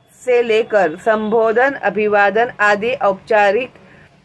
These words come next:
पत्र की तरह पृष्ठ से बाई ओर लिखा जाना चाहिए। अभी क्या हो गया, computer आने की वजह से email से तुम लोग कैसे letter लिखते हो ना, तो the form-,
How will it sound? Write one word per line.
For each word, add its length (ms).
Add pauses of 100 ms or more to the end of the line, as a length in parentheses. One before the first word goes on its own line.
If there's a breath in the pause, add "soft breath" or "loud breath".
(200)
पत्र 300
की 200
तरह 500
पृष्ठ 500
से 280
बाई 680
ओर 280
लिखा 440
जाना 560 (640 loud breath)
चाहिए। 480 (960)
अभी 120
क्या 180
हो 80
गया, 100
computer 400
आने 260
की 140
वजह 280
से 340
email 580
से 220
तुम 180
लोग 200
कैसे 260
letter 240
लिखते 320
हो 120
ना, 160
तो 140
the 240
form-, 460